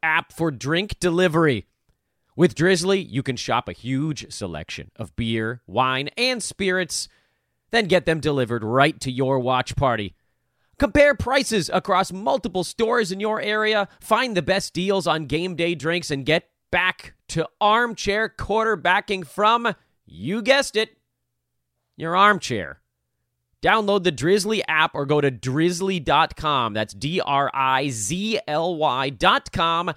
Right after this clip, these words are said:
today. Must be twenty-one plus, not available in all locations. It's hard.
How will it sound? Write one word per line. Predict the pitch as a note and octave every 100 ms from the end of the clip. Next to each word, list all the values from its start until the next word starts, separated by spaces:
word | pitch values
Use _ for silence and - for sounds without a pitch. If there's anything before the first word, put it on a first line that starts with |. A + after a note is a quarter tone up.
| _ -
today. | G3 E3+ D3+ A2+ F2 - _
Must | C3 C#3+
be | B2+
twenty-one | - D3 C#3+ C3+
plus, | E3+ G#3 -
not | E3 A3
available | C#3+ C3+ C3 -
in | B2+
all | E2+
locations. | G2+ G#2 G2 D2+ - - - _ _ _ _ _ _ _ _ _ _ _ _ _ _ _ _ _ _ -
It's | C3+
hard. | - C3+ E2